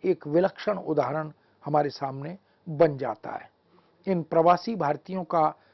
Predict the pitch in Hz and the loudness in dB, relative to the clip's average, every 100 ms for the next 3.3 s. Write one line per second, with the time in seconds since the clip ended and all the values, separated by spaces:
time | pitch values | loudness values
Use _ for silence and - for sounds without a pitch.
0 | _ _ _ - 175 170 156 110 - _ | _ _ _ 6 10 12 10 4 -18 _
1 | _ _ _ - - 180 175 190 208 175 | _ _ _ -2 0 0 2 2 2 -2
2 | 151 151 _ _ _ _ - 175 156 147 | -6 -8 _ _ _ _ -6 -4 -4 0
3 | 160 151 151 | 6 6 6